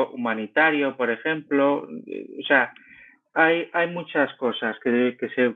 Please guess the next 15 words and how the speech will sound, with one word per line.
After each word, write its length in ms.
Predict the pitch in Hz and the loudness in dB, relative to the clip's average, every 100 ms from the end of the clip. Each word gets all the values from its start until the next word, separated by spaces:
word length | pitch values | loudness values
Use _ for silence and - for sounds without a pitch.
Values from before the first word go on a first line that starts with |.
| - | 0
que 140 | 127 117 | 0 2
puedes 380 | 131 120 107 - | 2 0 -2 -4
desbloquear. 760 | 107 - 110 - 107 98 - _ _ _ _ _ _ _ _ - | -4 -2 -6 -4 -4 -4 -6 _ _ _ _ _ _ _ _ 0
Evidentemente 840 | 131 113 113 113 117 120 120 135 - | 2 4 2 2 2 2 0 -4 -4
son 180 | 117 | -6
cosas 440 | - 117 - 135 135 | -2 -2 2 0 0
que 140 | - 113 | -2 0
no 160 | 110 | -2
tienen 180 | - 113 | -2 -2
que 60 | 113 | 2
ver 160 | 107 | 0
con 160 | 117 104 | 0 -4
dinero 420 | 104 107 120 107 | -2 2 2 0
ni 160 | 101 101 | -4 -4
nada. 280 | 117 104 | -4 -4